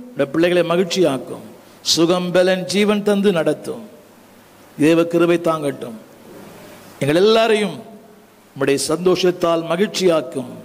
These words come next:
அந்த எல்லா நிறைவான மகிழ்ச்சியை தாரும். சுகம் பலன் தாங்க. இந்த கொரோனாவிலிருந்து எங்கள் தேசத்தை,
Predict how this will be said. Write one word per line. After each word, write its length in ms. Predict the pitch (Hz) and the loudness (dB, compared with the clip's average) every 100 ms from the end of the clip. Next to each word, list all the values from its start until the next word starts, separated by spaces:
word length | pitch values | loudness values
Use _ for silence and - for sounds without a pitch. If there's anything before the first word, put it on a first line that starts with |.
| - - - - | -20 -20 -20 -12
அந்த 180 | 139 143 | -4 0
எல்லா 220 | 160 175 | 2 2
நிறைவான 540 | 170 170 196 202 226 220 | 0 0 2 2 2 0
மகிழ்ச்சியை 480 | 202 202 202 175 170 | 0 -2 0 0 2
தாரும். 420 | 147 135 120 - - - - - - | -2 -4 -8 -14 -20 -20 -20 -20 -8
சுகம் 340 | - 160 180 | -2 0 0
பலன் 240 | 175 165 147 | 0 0 -2
தாங்க. 300 | 143 139 127 117 - - - | -4 -6 -10 -14 -20 -12 -4
இந்த 80 | 147 | -2
கொரோனாவிலிருந்து 760 | 165 180 196 190 196 202 202 196 147 - - - | 0 2 2 2 2 2 2 0 0 -6 -16 -16
எங்கள் 180 | 147 147 | -8 -2
தேசத்தை, 680 | 156 185 175 170 151 135 113 | 0 2 2 0 0 -2 -4